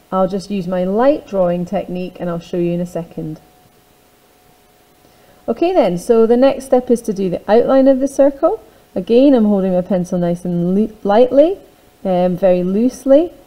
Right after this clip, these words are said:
and then I'm just gonna sketch. Can you see it goes into that part of the, of the t-, of the box there? It does go in there, and then it comes round there like this, and that is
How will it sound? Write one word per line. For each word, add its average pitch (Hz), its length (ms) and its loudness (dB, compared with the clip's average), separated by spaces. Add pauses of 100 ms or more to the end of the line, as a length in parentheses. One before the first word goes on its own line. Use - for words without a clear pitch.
(220)
and 226 220 2
then 233 140 4
I'm 233 140 4
just 247 200 -6
gonna 254 140 4
sketch. 269 520 0
Can 220 140 -2
you 214 80 -2
see 226 160 -2
it 185 120 -4
goes 220 280 2
into 233 300 0
that 196 440 -4
part 233 300 -2
of - 160 -6
the, 233 240 0 (560)
of 202 120 -8
the 226 100 0
t-, - 280 -10
of 196 160 -4
the 202 220 -4 (160)
box - 420 0
there? 208 300 0
It 180 140 -4
does 214 160 0
go 214 180 -2
in 202 220 -2
there, 202 260 0 (500)
and 190 360 -2
then 196 120 0
it - 140 -8
comes 208 300 -2
round 208 260 0
there 196 420 0 (120)
like 202 400 -4
this, 185 420 -2 (720)
and 175 500 -4 (300)
that 202 460 -2 (260)
is 202 600 -2